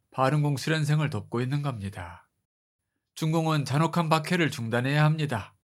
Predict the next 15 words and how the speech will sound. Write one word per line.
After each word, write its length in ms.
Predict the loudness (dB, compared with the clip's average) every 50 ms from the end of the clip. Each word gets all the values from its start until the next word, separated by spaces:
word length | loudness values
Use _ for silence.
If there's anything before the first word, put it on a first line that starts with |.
| _ _ _ -2
라고 360 | 0 0 2 2 2 0 0
했습니다. 600 | -2 -4 -6 -6 -6 -4 -4 -4 -6 -8 -10 -14 _ _ _ _ _ _ _ _ _ _ _ _ _ _ _ _ _ _ _ _ _ _ _ -6
손녀의 340 | -4 -2 0 2 4 6 6
안내를 340 | 4 6 4 4 4 4
받아 460 | 4 2 4 4 4 4 2 0 -4 -10 _ _ _ _
행사장을 460 | -2 -2 0 0 2 2 2 2 0 0
찾은 280 | -2 -2 0 0 0
한 140 | 0 2 2
할머니는 680 | 2 2 2 0 0 0 0 0 -2 -2 -2 -4 -6 -10 -16 _ _ _ _
파룬공이 580 | 2 2 2 2 2 0 0 0 0 0 0
진선인 520 | 0 0 2 4 4 4 4 4 2 2 2
원칙으로 560 | 0 0 0 -2 -2 -2 0 2 2 2 2
수련한다는 600 | 0 0 -2 0 0 0 2 2 2 2 2 0
것을 240 | -2 -2 -4 -4 -4
듣자 480 | -4 -6 -6 -6 -6 -6 -6 -6 -8